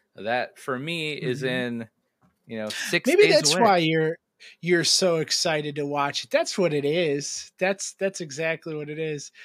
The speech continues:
Speaker 2: So,
Speaker 1: Just
Speaker 2: uh, Mike
Speaker 1: perfectly
Speaker 2: here is
Speaker 1: lined
Speaker 2: gonna
Speaker 1: up.
Speaker 2: be releasing a few episodes pretty early on his platform.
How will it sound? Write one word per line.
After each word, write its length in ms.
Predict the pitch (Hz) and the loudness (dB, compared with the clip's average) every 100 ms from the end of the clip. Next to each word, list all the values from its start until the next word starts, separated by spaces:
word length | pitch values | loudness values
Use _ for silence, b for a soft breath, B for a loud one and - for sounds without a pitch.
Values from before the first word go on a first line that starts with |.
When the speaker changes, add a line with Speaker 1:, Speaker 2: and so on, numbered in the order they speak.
| B | B
Speaker 2:
So, 460 | - - 180 165 180 B B B B | -4 2 4 2 -4 B B B B
Speaker 1:
Just 120 | - | -2
Speaker 2:
uh, 440 | 156 143 135 131 | 0 0 -2 -8
Mike 120 | 139 | -12
Speaker 1:
perfectly 640 | - - - 165 190 226 - | -12 -12 -8 -2 0 0 -2
Speaker 2:
here 220 | 190 165 | -4 -2
is 100 | 165 - | -2 -2
Speaker 1:
lined 80 | |
Speaker 2:
gonna 120 | 180 165 | -4 -4
Speaker 1:
up. 60 | |
Speaker 2:
be 100 | 156 | -4
releasing 600 | 151 156 156 147 - 156 | -4 -4 -4 -2 -4 -4
a 120 | 143 | -6
few 320 | 135 - 165 147 | -8 -10 -8 -6
episodes 720 | 143 139 - 151 143 127 - | -8 -8 -8 -6 -8 -10 -14
pretty 580 | - 165 151 147 131 - _ - | -14 -12 -8 -8 -10 -14 _ -14
early 480 | 151 156 170 175 165 | -8 -6 -6 -4 -6
on 140 | 139 | -8
his 260 | 135 151 - | -10 -10 -10
platform. 1000 | - 196 214 - - 240 233 254 285 | -8 -6 -6 -8 -14 -10 -10 -10 -14